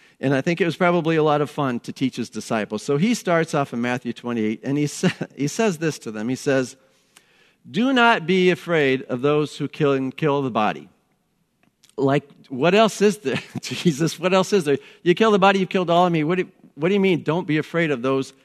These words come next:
who can kill the body"? And I think he just paused there. But he says, "No, don't be afraid of those who can kill the body,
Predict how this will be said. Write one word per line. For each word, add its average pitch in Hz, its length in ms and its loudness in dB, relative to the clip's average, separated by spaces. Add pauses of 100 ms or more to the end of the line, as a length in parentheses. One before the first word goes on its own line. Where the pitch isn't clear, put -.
(140)
who 151 80 -6
can 139 160 -2
kill 143 220 0
the 117 100 -2
body"? 101 420 0 (640)
And 147 140 0
I 151 80 2
think 233 220 -2
he 202 100 0
just 151 260 -4
paused 110 480 -4
there. 90 300 -6 (680)
But 139 80 -2
he 147 60 0
says, 143 220 -4
"No, 175 220 2
don't 202 200 0
be 233 120 0
afraid 214 280 0
of 185 80 0
those 185 200 -2
who 185 100 -6
can 156 140 -6
kill 175 180 0
the 147 100 0
body, 123 460 0